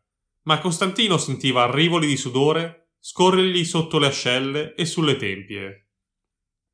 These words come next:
Tallonato da Cassio, percorse il ponte di marmo e la rampa di scalini rettangolari che portavano a quello che, fino a pochi minuti prima,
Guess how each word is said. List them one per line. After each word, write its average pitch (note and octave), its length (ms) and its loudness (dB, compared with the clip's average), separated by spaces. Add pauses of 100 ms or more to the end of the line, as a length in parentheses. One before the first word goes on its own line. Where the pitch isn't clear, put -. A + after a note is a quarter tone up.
(120)
Tallonato C3+ 480 2
da B2+ 120 0
Cassio, A#2+ 680 0 (220)
percorse E3+ 480 2
il E3 120 2
ponte E3 280 0
di D#3 100 2
marmo A2 420 0
e C3 40 -2
la C#3+ 120 2
rampa C#3+ 300 2
di C#3 80 0
scalini B2 460 -2
rettangolari A#2 1040 -4
che G3 140 -4
portavano C3 540 2
a A#2+ 60 -4
quello D#3 340 4
che, F3+ 500 -6 (260)
fino B2 220 -2
a A#2+ 60 0
pochi C#3 280 2
minuti A2+ 300 -4
prima, A2+ 380 -4